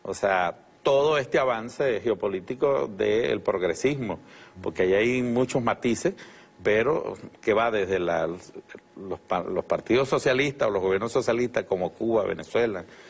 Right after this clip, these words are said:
hasta algunos incluso gobiernos de derecha decente, como el de Nicanor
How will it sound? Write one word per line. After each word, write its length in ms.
hasta 680
algunos 500
incluso 480
gobiernos 380
de 60
derecha 340
decente, 420
como 180
el 140
de 120
Nicanor 640